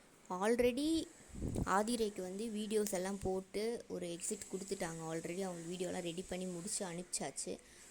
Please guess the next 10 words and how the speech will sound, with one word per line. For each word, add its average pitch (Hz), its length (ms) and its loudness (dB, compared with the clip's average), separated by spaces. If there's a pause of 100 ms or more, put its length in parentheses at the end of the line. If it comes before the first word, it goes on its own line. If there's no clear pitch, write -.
(140)
So - 180 -2
அந்த 196 300 2
மாதிரி 247 220 0
இருக்கிற 226 280 0
கண்டஸ்டன்ட்ஸை 190 840 -2
தான் 196 200 -6
வந்து 185 340 -4
மிட்வீக் 196 380 -2
எவிக்ஷனில் 170 600 -2
அனுப்புவாங்க. 156 600 -6